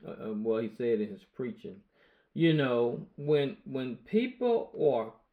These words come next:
criticizing you, putting you down, it's for your own benefit.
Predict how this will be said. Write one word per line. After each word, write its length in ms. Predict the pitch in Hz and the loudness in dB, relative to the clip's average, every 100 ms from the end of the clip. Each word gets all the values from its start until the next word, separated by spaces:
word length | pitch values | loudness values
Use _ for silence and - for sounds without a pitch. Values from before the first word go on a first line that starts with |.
| _ _ | _ _
criticizing 680 | 220 220 214 196 185 175 170 | 8 8 6 2 2 0 -4
you, 380 | 165 160 160 160 - _ _ _ _ | -4 -4 -4 -6 -12 _ _ _ _
putting 220 | 190 175 165 | -2 -2 0
you 160 | 165 | 0
down, 580 | 147 143 135 131 127 139 - _ _ _ _ | 4 4 4 -2 -4 -8 -12 _ _ _ _
it's 200 | 190 208 208 | 6 6 4
for 100 | 180 | 0
your 240 | 160 147 | 2 0
own 420 | 156 170 170 151 - | 0 0 0 -4 0
benefit. 640 | 151 139 113 - 95 - | 2 2 0 -8 -8 -10